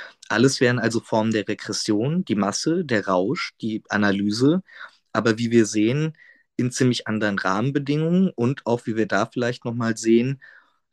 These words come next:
Rausch klingt erstmal am abstraktesten von all denen, ne?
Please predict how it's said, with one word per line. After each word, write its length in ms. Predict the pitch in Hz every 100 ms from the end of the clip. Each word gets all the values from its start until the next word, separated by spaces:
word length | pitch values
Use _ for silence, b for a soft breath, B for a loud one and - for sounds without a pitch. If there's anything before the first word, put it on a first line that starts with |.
| -
Rausch 600 | 101 101 120 156 - - - - -
klingt 400 | - 127 143 -
erstmal 840 | 107 117 - 127 113 113 110 110 117 -
am 140 | 117 120
abstraktesten 760 | 123 - 123 - 110 - 101
von 120 | 101
all 220 | 90 92 90
denen, 260 | 90 90
ne? 200 | 101 135